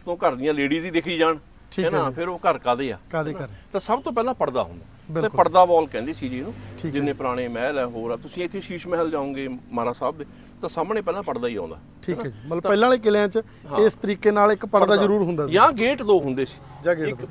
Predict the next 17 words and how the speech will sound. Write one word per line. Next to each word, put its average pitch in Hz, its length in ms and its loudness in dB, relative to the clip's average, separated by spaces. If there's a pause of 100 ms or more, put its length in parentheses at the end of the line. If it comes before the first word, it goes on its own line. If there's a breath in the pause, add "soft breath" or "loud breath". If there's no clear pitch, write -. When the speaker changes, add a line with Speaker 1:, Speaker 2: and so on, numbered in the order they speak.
Speaker 1:
ਵੱਡੇ 151 240 6
ਗੇਟ 180 240 8
'ਚੋਂ 190 180 -2
ਅੰਦਰ 170 180 0
ਆ 165 120 6
ਗਿਆ, 202 160 -2
ਮੂਹਰੇ 202 320 0 (600)
ਕੋਈ 175 180 0
ਬਿਲਡਿੰਗ 147 360 0
ਆ 175 120 4
ਜਾਂ 170 100 2
ਨੌਕਰਾਂ 143 400 0
ਦਾ 156 100 -2
ਕੁਛ 151 220 -10
ਹੈ, 147 240 -4
ਹੈ 160 40 -8
ਨਾ? 240 140 -6